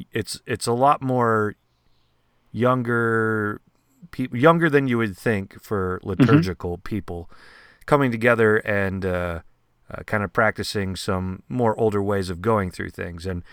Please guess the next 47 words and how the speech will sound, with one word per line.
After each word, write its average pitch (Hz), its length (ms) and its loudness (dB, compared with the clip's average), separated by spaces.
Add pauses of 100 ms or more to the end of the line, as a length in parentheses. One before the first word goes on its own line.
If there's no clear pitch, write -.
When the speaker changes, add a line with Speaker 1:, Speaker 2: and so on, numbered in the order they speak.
(240)
Speaker 2:
Mm-hmm. 139 200 8
Speaker 1:
wh-, 208 160 0
what 147 120 4
was 135 120 0
very 170 260 6
interesting 127 580 -2
to 110 120 -2
me 98 360 0
is, 101 440 -4 (520)
uh, 95 140 -2
you 113 160 -2
were 180 100 6
telling 143 260 4
me 123 120 0
very 117 380 2
early 120 440 0
on, 101 380 0
I 95 100 -6
think - 320 -6
<laughs> - 0 -
you 107 140 -6
were 110 100 0
actually 98 280 -6
telling 98 300 0
the 90 100 -4
whole 98 180 -2
conference 101 500 -4
at 95 100 -2
a 90 40 -6
meeting 95 300 -6
that 87 120 -8
we 85 120 -10
had, 90 260 -6 (560)
um, 98 300 -2 (100)
just - 240 2
about 127 300 6
how, 104 480 4
you 113 100 -2
know, 104 140 2
you 107 160 0
had 98 180 -4
preached - 380 -2
on 98 260 -2
evolution 95 840 -4
from 117 240 -2
the 95 100 -4
stage, 90 600 -6